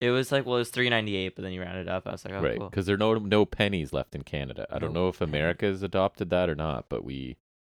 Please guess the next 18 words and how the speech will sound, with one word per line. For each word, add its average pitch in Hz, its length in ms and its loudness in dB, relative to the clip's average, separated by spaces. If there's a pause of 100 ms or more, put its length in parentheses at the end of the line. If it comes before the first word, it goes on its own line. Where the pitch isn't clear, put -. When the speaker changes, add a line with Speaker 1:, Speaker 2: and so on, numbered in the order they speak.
(240)
Speaker 2:
have 78 100 -2
eliminated 71 640 -2
the 65 80 -6
penny 67 400 -6
Speaker 1:
And 98 100 -10
you 73 80 -4
Speaker 2:
from 65 100 -4
Speaker 1:
remember, 107 200 -6
Speaker 2:
our - 60 -4
Speaker 1:
like, 95 120 -4
how 101 120 -4
long 101 240 -6
ago 95 100 -8
did 90 120 -8
that 90 200 -10
happen? - 180 -6
Speaker 2:
legal 76 300 0
tender. 65 480 -6